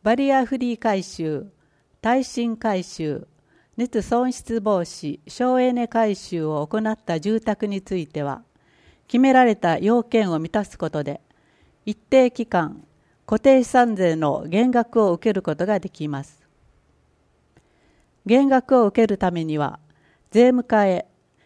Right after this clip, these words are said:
減額適用申告書を提出してください。減額適用申告書や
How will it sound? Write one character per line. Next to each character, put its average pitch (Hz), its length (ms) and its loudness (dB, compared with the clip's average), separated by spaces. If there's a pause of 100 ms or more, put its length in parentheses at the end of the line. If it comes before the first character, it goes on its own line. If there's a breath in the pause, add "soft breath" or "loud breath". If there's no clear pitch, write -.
(120)
減 247 240 0
額 254 280 0
適 254 300 -2
用 247 200 2
申 247 260 -4
告 233 260 -2
書 214 200 0
を 202 80 0
提 214 240 0
出 - 240 -6
し - 100 -8
て 202 140 -4
く 196 100 -8
だ 175 140 -2
さ 160 220 -6
い。 - 60 -12 (1600 soft breath)
減 254 220 4
額 247 240 2
適 247 320 2
用 247 180 6
申 233 260 -4
告 220 280 -2
書 - 100 -4
や 156 240 -2